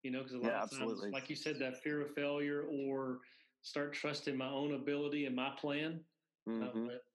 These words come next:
Speaker 1: you know, but like you said, if just trust God and he's gonna lead us. You know, we just gotta let him, just be obedient, like you said, Joshua.
Speaker 2: Yeah. This wasn't my deal in the first place. If I'm getting called to coach on the,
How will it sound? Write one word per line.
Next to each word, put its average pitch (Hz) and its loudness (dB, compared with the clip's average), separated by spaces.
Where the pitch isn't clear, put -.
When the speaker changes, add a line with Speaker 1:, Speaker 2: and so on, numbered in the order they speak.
Speaker 1:
you 127 -2
know, 127 2
but 131 0
like 131 -2
you 131 0
said, 147 0
if 113 -4
just - -6
trust 147 -2
God 143 2
and 120 -2
he's 131 -2
gonna 143 2
lead 143 2
us. - -4
You 123 -4
know, 120 -2
we 131 0
just 123 -4
gotta 131 2
let 131 2
him, 127 -2
just 113 -8
be 165 4
obedient, 170 2
like 127 -2
you 135 0
said, 143 0
Joshua. 120 -2
Speaker 2:
Yeah. 131 2
This 151 0
wasn't 175 0
my 170 0
deal 165 -4
in 151 -8
the 131 -12
first 165 -10
place. 127 -8
If 123 -10
I'm 139 -4
getting 127 -8
called 131 -4
to 107 -8
coach 131 -2
on 113 -4
the, 107 -4